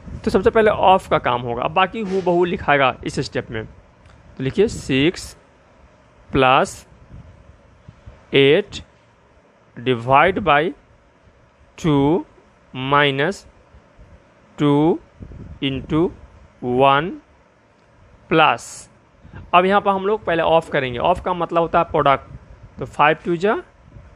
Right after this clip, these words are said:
टेन, डिवाइड बाई फ़ाइव।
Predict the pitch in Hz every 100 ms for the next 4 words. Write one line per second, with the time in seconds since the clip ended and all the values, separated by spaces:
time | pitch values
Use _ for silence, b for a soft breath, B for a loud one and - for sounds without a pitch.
0 | - 170 151 120 113 - - - _ _
1 | _ _ - 131 131 117 139 160 175 160
2 | 175 311 - _ _ - - - - 139
3 | 127